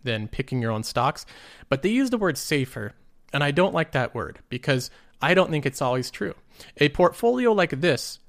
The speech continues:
I feel more comfortable. I feel like there's more safety in my portfolio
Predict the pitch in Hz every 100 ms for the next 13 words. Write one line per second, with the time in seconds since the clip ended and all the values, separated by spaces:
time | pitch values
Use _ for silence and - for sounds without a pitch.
0 | - _ - 160 185 208 175 147 147 -
1 | 156 156 - 120 - - 139 135 170 -
2 | 143 151 135 - 160 160 - 135 131 135
3 | - 175 - 135 113 120